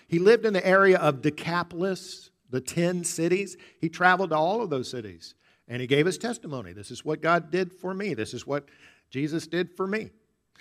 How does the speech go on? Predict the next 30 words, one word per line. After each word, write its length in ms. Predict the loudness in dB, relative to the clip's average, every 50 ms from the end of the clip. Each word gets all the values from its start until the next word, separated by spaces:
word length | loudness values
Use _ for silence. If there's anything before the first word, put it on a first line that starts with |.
| -20 _ 4
Now, 220 | 6 8 8 8
when 280 | 6 2 0 -2 -6 -2
Jesus 320 | 0 0 0 0 -2 -2
first 240 | 4 4 4 4 4
came 200 | 2 0 2 2
there, 140 | 2 2 2
we 80 | 2
read 200 | 4 2 2 2
this 160 | 2 0 0 -2
in, 180 | -6 -8 -8 -10 _ _
in 100 | -4 0
Mark 200 | 4 4 4 4
chapter 240 | 2 -2 -2 -2 -4
five, 400 | -4 -2 0 2 2 2 2 0 -4 _ _ _ _ _ -20 _ _
the 100 | -2 -2
people 500 | -2 0 -2 -2 -2 0 2 2 2 2
in 160 | 2 0 0 0
the 100 | 0 4
area 280 | 6 6 8 8 6
of 80 | 4 2
Decapolis 640 | -2 -2 0 0 0 2 2 0 -2 -2 -2 -6 _ _
resisted 600 | 2 4 4 4 4 2 0 0 -2 -6 -8 -6
Jesus. 420 | 0 2 2 2 2 0 -6 -8 -4
They, 200 | -2 -2 -2 -2 -6 _ _ -4
they 240 | 0 2 2 4 2
begged 480 | 0 -6 -2 4 6 6 6 6 4
him 100 | 0 0
to 60 | 0 0
go 200 | 2 4 6 6
away, 440 | 6 6 4 2 0 -2 -8 -12